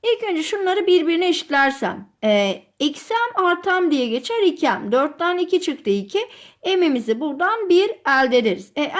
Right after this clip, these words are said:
m yerine bir koyar isem burası dörtten bir çıktı. Üç eşit değildir.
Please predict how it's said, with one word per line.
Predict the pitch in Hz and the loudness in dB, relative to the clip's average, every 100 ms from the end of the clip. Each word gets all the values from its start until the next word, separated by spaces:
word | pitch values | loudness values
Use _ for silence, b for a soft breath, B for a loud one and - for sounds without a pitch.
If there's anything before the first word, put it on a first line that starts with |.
| 415 | -2
m | 392 | 0
yerine | 349 359 294 | 0 0 2
bir | 339 349 339 | 2 2 0
koyar | 285 269 269 262 | 0 2 2 0
isem | 202 - 208 233 240 | -4 -6 -8 -8 -6
burası | 302 320 320 403 427 262 | -4 -4 -2 -4 -4 -2
dörtten | 269 294 - 302 311 | -2 -2 -2 0 0
bir | 330 302 | 0 -2
çıktı. | - 220 - 185 - | -4 -6 -6 -6 0
Üç | 370 381 | 0 0
eşit | 277 233 196 190 | -4 -2 -4 -2
değildir. | 196 190 196 311 | 0 0 0 -2